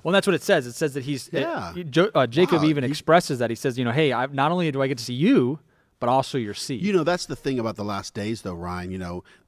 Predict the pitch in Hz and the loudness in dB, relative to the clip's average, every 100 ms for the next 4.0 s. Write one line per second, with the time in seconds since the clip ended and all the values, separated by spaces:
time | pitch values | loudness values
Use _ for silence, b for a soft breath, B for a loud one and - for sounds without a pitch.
0 | - 139 - 151 113 92 110 104 101 95 | -2 0 2 2 2 2 -2 0 -4 -6
1 | 107 - 95 82 92 82 - 101 127 - | -8 -8 -12 -8 -8 -6 -4 -2 -4 -12
2 | - _ _ _ - 82 69 _ _ _ | -18 _ _ _ -10 -8 -8 _ _ _
3 | _ 107 107 127 - - 117 127 - | _ -6 -4 -4 -4 -6 -4 -4 -6